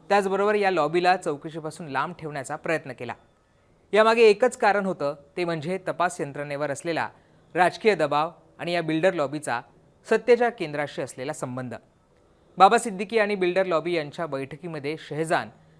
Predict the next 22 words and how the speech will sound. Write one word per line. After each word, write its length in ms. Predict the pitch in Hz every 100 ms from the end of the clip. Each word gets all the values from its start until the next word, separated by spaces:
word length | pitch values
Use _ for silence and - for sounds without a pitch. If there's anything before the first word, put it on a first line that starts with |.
| - _ -
आणि 240 | 170 214
त्यांचे 340 | 226 185 165 190
कुटुंबीय 380 | 170 165 160
उपस्थित 480 | 175 143 170 156 170
असताना 380 | 127 - 180 123 - _ _ _ _ 202
तपास 260 | 190 226
अधिकारी 340 | 208 190 196 202
त्यांच्याकडनं 720 | 175 151 170 160 156 180 165
बिल्डर 300 | 143 151 175
लॉबीच्या 400 | 143 135 143 160
विरोधातील 480 | 131 147 151 156 160
पुरावे 480 | - 151 165 131 - _ _ _ _ 147
गोळा 220 | 165 185
करण्यात 340 | 214 160 139 160
अपयशी 400 | 139 147 165 -
झाल्याचं 360 | 135 135 156 151
देखील 320 | 147 143 117 - _ _ -
या 100 | 175
याचिकेमध्ये 540 | 151 - 147 135 135
पुढे 240 | 160 156 156
म्हणण्यात 320 | 127 123 120
आलंय. 160 | 117